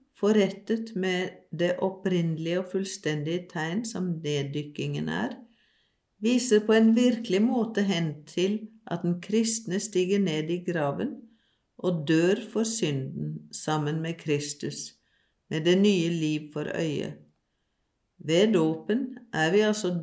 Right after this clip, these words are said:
døde og blitt begravet sammen med ham, for at også vi skal leve og ferdes i en ny tilværelse.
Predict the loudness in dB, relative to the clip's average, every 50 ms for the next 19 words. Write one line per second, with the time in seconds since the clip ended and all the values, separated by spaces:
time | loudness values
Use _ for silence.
0 | 0 2 2 4 4 2 0 -2 -2 -2 -2 -2 -4 -10 -16 -20 _ _ _ _
1 | _ _ _ _ -6 -4 0 4 6 6 6 4 2 2 2 2 2 2 2 2
2 | 2 0 0 -4 -6 -8 -10 -12 -12 -12 -8 -4 -2 -2 0 0 -2 -2 -2 -2
3 | -2 -4 -4 -4 -2 -2 -2 -4 -4 -8 -16 -18 -20 _ _ _ _ _ _ _
4 | 0 4 4 4 4 2 0 -2 -2 0 0 -2 0 0 0 0 0 0 -2 -4
5 | -6 -4 -2 -2 0 0 2 2 2 0 0 -2 -4 -6 -8 -10 -14 -14 -14 -14
6 | -6 -2 0 0 0 0 -4 -8 -6 -6 -6 -6 -8 -10 -14 -16 -18 -10 -6 -4
7 | -2 0 0 0 0 -2 -2 -4 -6 -8 -10 -12 -10 -8 -6 -4 -4 -4 -4 -6
8 | -10 -12 -12 -12 -14 -16